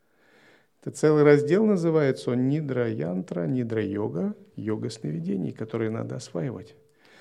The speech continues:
А ещё надо иметь высокий уровень энергии, кундалини-йога, чтобы в сновидениях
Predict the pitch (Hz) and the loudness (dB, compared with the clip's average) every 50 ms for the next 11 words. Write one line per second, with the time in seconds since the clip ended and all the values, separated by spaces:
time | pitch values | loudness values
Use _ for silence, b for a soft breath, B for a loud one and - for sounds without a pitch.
0 | B B B B B - 123 139 139 - - - 202 240 277 - - - - - | B B B B B 2 2 2 2 0 2 2 2 2 2 0 -6 -14 -20 -20
1 | - _ _ 147 139 139 135 135 139 151 160 180 190 175 151 135 127 127 131 - | -20 _ _ 0 2 4 4 6 6 4 4 4 4 2 2 0 0 -2 -2 -2
2 | 139 135 - 143 139 135 - - 131 135 139 139 135 143 143 156 170 175 185 175 | -2 0 0 -2 -2 -2 -2 -2 -2 0 0 -2 -2 -2 -2 0 0 2 2 2
3 | 160 127 - 107 - 101 - - - - - 113 113 117 131 151 202 202 175 139 | 0 -2 -6 -10 -12 -12 -14 -20 -16 -12 -8 -6 -4 -2 0 0 2 2 2 0
4 | 120 107 95 87 85 80 78 - - b b b b b b b b b b _ | 0 0 -2 -2 -4 -8 -10 -14 -20 b b b b b b b b b b _
5 | - - - 147 143 135 139 139 - - 147 139 135 135 131 139 147 165 180 185 | -10 -2 0 2 4 4 2 2 0 0 2 2 2 0 0 0 0 0 2 0
6 | 185 175 - - | 0 -2 -4 -8